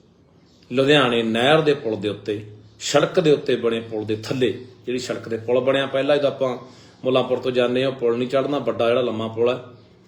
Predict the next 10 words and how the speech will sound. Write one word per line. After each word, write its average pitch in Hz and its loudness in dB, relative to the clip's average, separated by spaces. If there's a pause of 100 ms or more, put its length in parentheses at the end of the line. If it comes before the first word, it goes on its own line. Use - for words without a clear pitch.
(140)
ਲੰਮੇ 127 2
ਪੁਲ 120 0
ਦੇ 117 -2
ਥੱਲੇ 120 2 (560)
ਦਸ 123 2
ਵਜੇ 110 0
ਆਪਣਾ 107 -4
ਇਕੱਠ 110 -6
ਹੈ 123 -2
ਤੇ 135 0